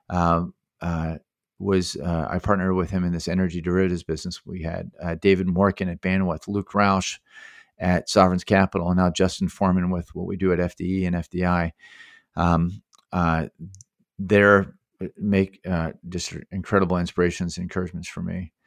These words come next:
And then it's, it's, it sounds hokey, but it's the entrepreneurs all around me. It's the entrepreneurs that I can encounter in my ministry. I,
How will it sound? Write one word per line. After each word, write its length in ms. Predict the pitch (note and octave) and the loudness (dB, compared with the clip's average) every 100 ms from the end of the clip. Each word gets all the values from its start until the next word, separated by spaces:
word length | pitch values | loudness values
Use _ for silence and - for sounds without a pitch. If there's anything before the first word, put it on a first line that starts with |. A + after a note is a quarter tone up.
| _ _ _ _ _ | _ _ _ _ _
And 220 | A2 A#2+ | 0 2
then 300 | D3 G3 F#3 | 4 6 4
it's, 380 | - C3+ - - | 4 2 2 2
it's, 320 | A#2+ A2 - | 4 4 2
it 140 | F#2 G2+ | 0 4
sounds 260 | C3+ C3 | 4 6
hokey, 340 | A2 D3+ - F#2 | 8 6 6 4
but 180 | G2+ | 6
it's 140 | A2+ - | 6 4
the 160 | A#2 | 6
entrepreneurs 480 | A2+ C#3+ - C3 A2 | 6 6 2 4 6
all 220 | A2 A#2 | 6 6
around 340 | G#2+ G#2 A2 F#2 | 4 2 0 -2
me. 140 | - | -6
It's 160 | A#2 - | -12 -2
the 100 | G2 | 0
entrepreneurs 460 | A#2+ - C#3 B2+ | 0 0 -2 -2
that 80 | - | 0
I 100 | A2 | -2
can 220 | G#2 - | 0 -6
encounter 420 | G2 G2 G#2+ A2 G#2+ | -8 -4 0 2 2
in 60 | |
my 120 | F#2+ | 2
ministry. 520 | F#2+ G#2 B2+ - - | 4 2 0 -2 -4
I, 100 | C3 | -4